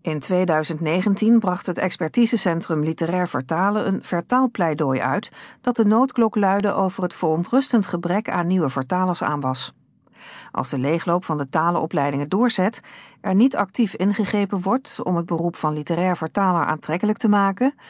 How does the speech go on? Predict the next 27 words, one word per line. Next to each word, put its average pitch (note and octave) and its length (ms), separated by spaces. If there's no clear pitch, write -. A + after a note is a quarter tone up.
loopt B3 240
de B3 80
Nederlandse A#3 480
vertaalcultuur A#3 1000
ernstig A#3 480
gevaar. F3+ 480
Als B2+ 220
we - 60
teruggeworpen F3+ 640
worden E3+ 280
op F3 120
onze E3+ 220
gebrekkige F#3 520
kennis F3+ 400
van C#3+ 120
het C3+ 140
Engels, F#3 680
Duits F3+ 440
en E3+ 200
Frans, A#3 500
om G#2 140
over F#3+ 200
andere C4 320
taalgebieden G#3 560
maar E3+ 120
te F3 100
zwijgen, F#3 560